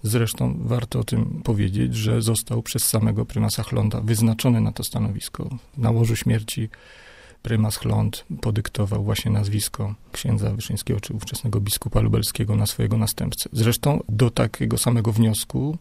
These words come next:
doszli również biskupi. Episkopat sam z siebie też wygenerował poniekąd tę kandydaturę.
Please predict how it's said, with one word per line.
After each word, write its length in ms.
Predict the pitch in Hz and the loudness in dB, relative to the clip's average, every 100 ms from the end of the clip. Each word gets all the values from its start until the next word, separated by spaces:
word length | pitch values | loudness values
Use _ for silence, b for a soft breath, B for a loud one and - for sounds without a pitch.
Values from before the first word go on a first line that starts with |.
| - | -2
doszli 560 | 110 113 113 - 117 120 | 0 0 -2 -2 0 2
również 340 | 117 110 117 | 4 4 2
biskupi. 500 | 120 - - 131 - | 0 0 0 0 2
Episkopat 680 | 107 - - - - 110 - B B B B | -2 -2 -2 -2 -2 -4 -4 B B B B
sam 300 | - 110 107 | -2 0 0
z 60 | |
siebie 360 | - - 107 110 - | -2 0 0 0 0
też 220 | 110 107 | 0 0
wygenerował 680 | 104 110 117 110 110 104 104 | 0 2 4 4 4 2 0
poniekąd 460 | - 107 107 107 | 0 0 2 -2
tę 140 | - 110 | 0 0
kandydaturę. 560 | 113 110 110 - - | 2 2 0 -2 -8